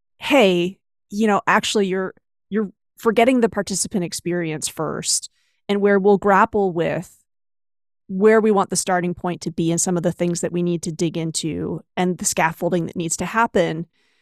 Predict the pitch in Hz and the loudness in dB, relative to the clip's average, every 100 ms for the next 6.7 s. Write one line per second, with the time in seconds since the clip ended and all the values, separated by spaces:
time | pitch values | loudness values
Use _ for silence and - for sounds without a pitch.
0 | _ - - - 254 311 202 180 175 202 | _ -6 2 4 6 4 2 0 0 0
1 | 185 185 175 190 185 - - _ - 202 | 0 0 -6 -6 -6 -10 -16 _ -2 0
2 | 185 196 196 196 175 - _ _ - 262 | 2 2 2 0 -4 -12 _ _ 2 4
3 | 247 185 147 139 - - 175 165 156 - | 4 0 0 -8 -8 -8 -8 -6 -4 -4
4 | - - - 175 190 196 202 214 247 208 | -8 -8 -2 0 0 0 0 0 -2 -2
5 | 214 233 247 - 240 185 - 175 165 - | 2 2 0 -2 0 0 -2 -8 -8 -4
6 | 214 240 - 180 165 - | 2 2 2 -2 -4 -8